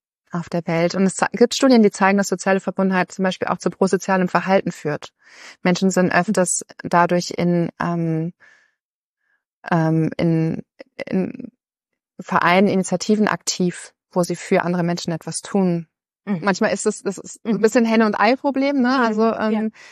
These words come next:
Speaker 1: klar, wenn ich mich in einem Verein, in einer Gruppe gut aufgehoben fühle, dann macht es mir auch mehr Spaß, das, was die Gruppe tut, irgendwie mitzumachen. Und gleichzeitig, ähm, ja, ist dieses Gefühl der Verbundenheit,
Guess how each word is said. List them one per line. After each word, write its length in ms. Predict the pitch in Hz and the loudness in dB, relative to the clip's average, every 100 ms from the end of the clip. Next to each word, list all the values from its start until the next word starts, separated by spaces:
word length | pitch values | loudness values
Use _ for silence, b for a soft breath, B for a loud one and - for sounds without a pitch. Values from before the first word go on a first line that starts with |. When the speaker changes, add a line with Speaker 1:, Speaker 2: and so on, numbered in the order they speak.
| B | B
Speaker 1:
klar, 240 | - 233 208 | -2 0 2
wenn 120 | 202 | 0
ich 100 | 208 | -2
mich 140 | 208 - | -4 -2
in 100 | 208 | -4
einem 80 | |
Verein, 360 | 202 - 208 226 | -2 0 2 2
in 120 | 220 | 0
einer 80 | 208 | -2
Gruppe 480 | - 240 240 220 214 | -2 -4 0 0 0
gut 140 | 214 - | 0 0
aufgehoben 540 | 208 - 226 214 214 | 0 0 -4 -2 -4
fühle, 520 | - 220 220 214 214 B B B B | -2 -2 0 0 -4 B B B B
dann 160 | 196 | 0
macht 140 | 196 196 | 0 0
es 120 | 202 | -2
mir 160 | 214 196 | -2 -2
auch 100 | 196 | -2
mehr 120 | 190 | -4
Spaß, 380 | - 185 202 - | 2 2 2 0
das, 180 | 190 | -2
was 80 | 196 | -4
die 100 | - | -4
Gruppe 220 | 202 196 202 - | -2 -2 -4 -8
tut, 380 | - 226 226 - - | -2 0 0 -2 -8
irgendwie 220 | 208 208 | -2 2
mitzumachen. 720 | 220 - 254 240 233 240 240 B B B B B | 2 2 2 2 2 0 -2 B B B B B
Und 180 | 196 190 | 0 2
gleichzeitig, 960 | 196 190 190 - 196 190 - 185 - - | 2 2 0 -2 0 0 0 -6 -6 -6
ähm, 500 | 190 185 185 180 185 - | -4 -2 -2 -2 -4 -2
ja, 220 | 196 180 | 0 0
ist 260 | - 185 196 | 0 -2 0
dieses 260 | 185 180 | 0 0
Gefühl 220 | 180 - 196 | -2 0 2
der 120 | 185 | 0
Verbundenheit, 1000 | 175 - 202 185 170 180 175 175 - | -2 0 0 0 0 2 2 0 -6